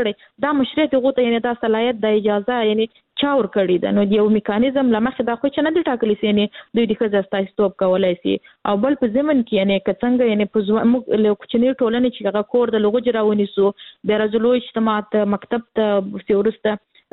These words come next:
نور ټولنیز ژوند ته، یعنی چې انسان پسې لویږي، ټولنه کې ژوند کوي، نو هغه یعنی که متوجه وي، یعنی دا ژوند چې ده، یعنی له ښځې او له سړي چې مشترک جوړ شوی ده، نو داسې موږ نیم افغانستان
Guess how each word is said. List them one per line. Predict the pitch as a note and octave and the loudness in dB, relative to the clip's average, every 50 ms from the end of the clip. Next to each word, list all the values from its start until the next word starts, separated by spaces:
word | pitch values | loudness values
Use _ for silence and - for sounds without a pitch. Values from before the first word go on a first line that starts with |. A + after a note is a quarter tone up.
| - G#3 G3 | -2 0 2
نور | A3 A#3 A#3+ A#3+ A#3 B3 | 2 2 2 2 0 0
ټولنیز | A#3 G#3+ G#3+ G#3+ A3+ B3 C4+ B3 A3 A3+ | 0 0 2 2 2 2 0 0 0 -2
ژوند | A#3 A#3 A3 A3+ A3 - G#3+ | -2 0 -2 -4 -4 -2 0
ته، | G#3 G#3 G3+ G3+ G3+ | 0 2 2 2 2
یعنی | G3+ G3+ G#3 - | 2 0 0 0
چې | - G#3 G3+ | 0 -2 0
انسان | G3 A3+ A3 A3 A3+ - | 0 -2 -2 -2 -4 -2
پسې | - A3+ G#3 G#3 | -2 0 0 2
لویږي، | G#3 A3 A#3 A#3+ A3+ A#3 A3+ - | 2 2 2 2 0 -2 0 0
ټولنه | G#3+ G3+ G#3+ A3+ A#3 A3+ | 0 0 2 0 -2 0
کې | A3+ A3+ G3+ G#3 | -2 -2 -2 0
ژوند | A3+ A#3+ C4 B3+ - C4+ | -2 0 -2 0 0 0
کوي، | A#3 G#3+ G3+ - - _ _ _ _ _ | 2 2 0 -2 -2 _ _ _ _ _
نو | G#3+ G#3 | -4 -2
هغه | G3+ G3 A#3 A#3+ | -2 0 -2 -2
یعنی | A#3+ A#3 A#3 A#3+ A#3 A3 A3+ _ - - | 0 0 0 0 0 -2 -4 _ -6 -4
که | A3+ A3 G#3+ | -2 0 0
متوجه | G3+ G#3+ G#3 G#3 G3+ G3+ A3 B3 | 0 0 2 2 2 2 2 2
وي، | C4 C4+ B3+ | 2 4 2
یعنی | A#3+ A3 G3 G3+ | 0 0 0 0
دا | G3+ | -2
ژوند | F#3+ G#3+ A#3 B3 C4 C4 B3+ | 0 -2 -2 0 -2 -2 -2
چې | B3 A3+ A3+ | -2 -2 0
ده، | B3 C4+ B3+ | 0 2 2
یعنی | A3+ A3+ G#3+ | 2 2 2
له | G#3 G3+ G3 - | 2 0 0 -2
ښځې | - C#4+ C#4+ C4 | -2 0 2 2
او | C4 A#3 G3+ | 2 2 0
له | G3+ - | 0 0
سړي | A3 A#3 B3+ B3+ | 0 0 0 2
چې | C4 A3+ | 0 0
مشترک | G3+ - - G3+ G#3 B3+ C#4+ - - A#3+ | 0 0 -2 -4 -2 -2 -4 -4 0 0
جوړ | G3+ F#3 - _ | 0 0 -2 _
شوی | G3+ F#3 E3+ E3+ E3 - | 0 0 2 0 0 -2
ده، | - - - _ _ _ _ _ | -4 -8 -8 _ _ _ _ _
نو | - A3 G#3+ | -4 -2 -2
داسې | B3 B3+ A#3+ - - A#3 A#3+ | -2 -4 -4 -2 0 2 2
موږ | B3+ B3+ A#3+ A#3 | 2 2 2 2
نیم | B3 B3 A#3+ A3 | 2 0 0 -2
افغانستان | G3 G3+ G#3+ G#3+ G#3 - - A#3+ A#3+ | -2 -2 -2 -4 -4 -4 -4 -2 -2